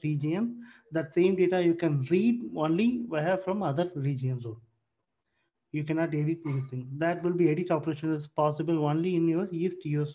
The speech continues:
region only. So such kind of that replication you can select based on that your blob, whatever the data you're going to store into this blob, it will be reacted. Okay.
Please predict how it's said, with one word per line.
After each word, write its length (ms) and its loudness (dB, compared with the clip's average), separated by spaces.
region 260 -4
only. 240 -8
So 120 0
such 300 -2
kind 240 2
of 220 4
that 240 0
replication 580 -2
you 80 -2
can 160 -4
select 380 -4
based 240 -2
on 140 -2
that 120 2
your 240 2
blob, 420 2
whatever 280 6
the 100 2
data 240 0
you're 80 2
going 160 2
to 80 -4
store 300 0
into 280 0
this 200 -4
blob, 480 -2
it 120 -6
will 60 -2
be 140 -2
reacted. 480 -6
Okay. 260 -6